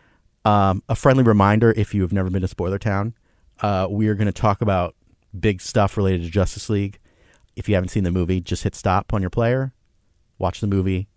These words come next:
and then come back and hit play again, and you can listen to us talk about it. Uh, the first place we'll go to is the post-credit scenes. There were two of 'em. One that was fun. The second is pretty important.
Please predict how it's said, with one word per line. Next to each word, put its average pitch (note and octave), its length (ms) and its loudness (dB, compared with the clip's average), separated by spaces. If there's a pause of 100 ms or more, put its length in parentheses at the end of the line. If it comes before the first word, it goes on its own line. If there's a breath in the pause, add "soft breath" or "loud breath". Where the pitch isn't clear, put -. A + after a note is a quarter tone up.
(180)
and F#2 80 -4
then F2 80 -4
come - 160 -4
back F2+ 160 0
and G2 80 -6
hit - 80 -8
play F2+ 180 -2
again, E2 320 -6 (100)
and G#2 120 -2
you F2 40 -2
can F2 120 -4
listen - 160 -6
to F2 60 -4
us D#2+ 60 -8
talk D#2 200 -6
about C#2 180 -4
it. - 80 -12 (640 soft breath)
Uh, G2 240 4 (200)
the A#2 80 0
first C3+ 240 0
place C3 200 2
we'll A#2+ 60 2
go G#2+ 180 2
to A2 420 -2 (200)
is G2 180 -2
the - 80 -10
post-credit A2 440 2
scenes. A2 400 -2
There G#2 100 2
were F#2+ 80 0
two A#2+ 240 2
of A2+ 80 0
'em. B2 240 0 (400 soft breath)
One E3+ 240 6
that F#3 160 2
was D#3+ 200 4
fun. D3 380 4
The C3 60 0
second C3 380 2
is A2 180 2
pretty A#2+ 320 2
important. A2 480 0